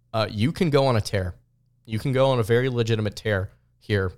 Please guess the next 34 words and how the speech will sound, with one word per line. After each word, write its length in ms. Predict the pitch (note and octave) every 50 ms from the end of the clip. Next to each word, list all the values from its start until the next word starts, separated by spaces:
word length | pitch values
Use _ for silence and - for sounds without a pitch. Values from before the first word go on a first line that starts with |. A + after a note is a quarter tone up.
| _ _
Watching 380 | - G#2 G#2+ G#2+ - - A#2+ A2+
that 120 | A2 A2
Arkansas 380 | G#2+ G#2+ G#2+ - A2+ G2+ - G#2+
game, 200 | - - G2 F#2+
by 120 | G2 G2 F#2
the 60 | F#2+
way, 100 | G2 F#2+
Jan-, 360 | F#2 G#2 G#2 G2+ G2+ G#2+ B2+
January 400 | A#2+ A#2+ A2 A2+ A2 G#2+ G2+ G2
twenty-seventh, 540 | G2 - A2+ G#2 F#2 - G#2+ F#2+ F#2+ G2 -
that 160 | B2 C#3 C#3+
one 100 | A2+ G#2
could 160 | - A2 G2
be 80 | F#2+ F#2+
rough. 220 | F#2+ F#2+ F#2+ - - - _ _ _ _ _ _ -
Um, 140 | C3+ B2+ - -
but 160 | - D3 C#3+
you've 180 | E3 G3+ G#3 -
got 240 | - F#3 F#3+ F#3+ -
the 100 | D#3 C#3+
chance 560 | - - - - E3+ E3+ D3+ B2 A#2 - -
to 140 | - - C#3
do 200 | G#2+ - C3+ C#3+
something 320 | B2+ - C3+ A#2+ - A2+ G2
special. 440 | - - A2 G2 - - F#2 - - _ _ _ _ _ _ _ _ _
Kentucky's 440 | - A#2 G2 C#3 C#3+ C#3+ E3+ D3 -
got 260 | - D3+ D#3 D3+ - -
a 40 | C#3
chance 280 | C3+ - D3+ D3 C#3 -
to 100 | - D3
be 80 | D3+
a 60 | D3+
special 280 | D3+ - D3+ D3 - D3+
team. 300 | B2+ - D#3+ C3+ G2+ -